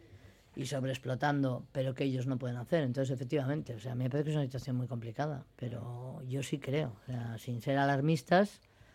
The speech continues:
pero sí me parece que, bueno, pues lo que, lo que ves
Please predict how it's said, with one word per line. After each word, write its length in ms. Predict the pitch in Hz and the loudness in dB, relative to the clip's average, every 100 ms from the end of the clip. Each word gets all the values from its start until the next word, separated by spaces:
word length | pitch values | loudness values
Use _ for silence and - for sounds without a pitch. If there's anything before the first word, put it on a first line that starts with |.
| - - - - - - - - - - | -20 -20 -20 -20 -20 -20 -20 -20 -20 2
pero 200 | 147 135 | 4 6
sí 120 | 165 | 4
me 100 | 131 | 4
parece 420 | 110 131 143 127 | 2 -2 0 -2
que, 320 | 113 110 113 117 | -2 -6 -6 -4
bueno, 260 | 120 123 123 | -4 -6 -8
pues 220 | 120 107 | -10 -8
lo 200 | 120 113 | -8 -6
que, 200 | 117 - | -8 -6
lo 220 | 123 123 | -6 -6
que 140 | 123 | -6
ves 460 | 120 139 147 - | 0 0 0 -8